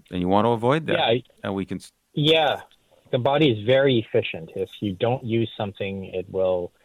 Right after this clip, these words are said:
Speaker 2: uh, reduce, uh, it'll, it'll act appropriately.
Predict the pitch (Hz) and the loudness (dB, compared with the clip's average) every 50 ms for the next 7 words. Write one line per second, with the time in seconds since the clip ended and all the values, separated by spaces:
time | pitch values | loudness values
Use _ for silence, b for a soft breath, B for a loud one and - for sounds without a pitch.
0 | b b b b b - - 101 98 95 87 98 95 95 - 101 101 - - - | b b b b b -16 -10 -8 -6 -6 -6 -6 -8 -6 -6 -6 -6 -6 -6 -8
1 | - - - 107 98 92 87 85 85 82 85 - - - 101 104 - - 113 104 | -10 -10 -8 -8 -6 -6 -6 -8 -10 -10 -12 -14 -14 -14 -16 -16 -12 -10 -8 -6
2 | 101 98 - 110 107 104 98 98 - - - - - - - 98 92 - - 87 | -6 -8 -8 -6 -4 -4 -4 -4 -4 -6 -6 -6 -6 -6 -6 -8 -8 -8 -8 -10
3 | - - 95 87 | -8 -10 -12 -12